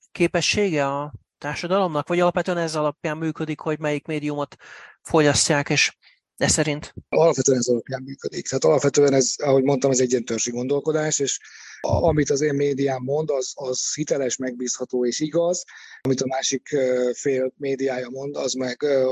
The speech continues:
Speaker 2: hazugság. Ebben a kutatásban, miután ugye az egész kutatás az egy Európai Uniós projekt részeként, ö, készült el, ez a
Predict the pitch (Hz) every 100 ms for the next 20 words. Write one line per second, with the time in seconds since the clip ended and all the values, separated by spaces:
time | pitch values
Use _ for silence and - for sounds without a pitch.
0 | - - 135 151 - 175 180 175 - -
1 | - - 180 175 170 160 151 147 - 165
2 | 160 147 135 139 139 143 135 135 135 139
3 | 135 156 151 - 160 143 139 131 123 -
4 | - 131 135 147 147 143 135 139 143 131
5 | - 139 135 123 131 135 131 - 131 170
6 | 123 135 127 127 139 131 - 127 123 135
7 | 127 127 123